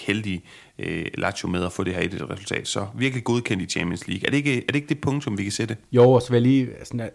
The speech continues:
Speaker 2: øh, sige, at, at, at Real Madrid, øh, nu sagde du, det var heldigt, de vandt og sådan noget. Det, det er det jo også kvæg, at det er en, øh, et, et total flipperspilsituation, hvor bolden ender for fødderne af Bellingham, og målet er tomt lige pludselig i overtiden. Men,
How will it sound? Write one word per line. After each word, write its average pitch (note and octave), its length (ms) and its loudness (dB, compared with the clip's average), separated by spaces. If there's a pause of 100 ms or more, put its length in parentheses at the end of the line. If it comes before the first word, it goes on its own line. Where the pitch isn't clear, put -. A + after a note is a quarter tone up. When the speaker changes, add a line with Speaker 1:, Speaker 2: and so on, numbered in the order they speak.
(120)
Speaker 2:
øh, G#2+ 200 0
sige, C3 240 8
at, B2 60 8
at, G#2 260 0
at G#2+ 220 -2
Real G#2 100 4
Madrid, B2 480 6
øh, G2+ 80 4
nu G#2+ 160 2
sagde A2 240 2
du, A#2 60 4
det G#2 100 0
var G2 80 2
heldigt, A#2 440 2
de G2+ 80 0
vandt G#2 220 2
og E2+ 60 -6
sådan - 100 -4
noget. G2+ 120 2
Det, A2 160 4 (480)
det B2+ 80 8
er A#2+ 60 8
det B2 80 6
jo A2 80 8
også G#2+ 140 2
kvæg, A#2+ 380 6
at F2+ 180 -4
det G2+ 140 6
er F#2 100 2
en, F#2 220 2
øh, F2+ 220 -4
et, G2 380 -4
et G#2 120 -8
total G#2 500 2
flipperspilsituation, G2+ 1700 2
hvor F#2 200 0
bolden G2 320 2
ender G2+ 180 2
for G2 140 -8
fødderne G2 260 4
af - 40 -4
Bellingham, G2 440 0
og F#2 80 0
målet G#2 340 8
er F2 40 0
tomt A2 420 2
lige G2 140 0
pludselig G2+ 400 0 (380)
i B2 120 2
overtiden. A2+ 500 4
Men, G#2+ 260 6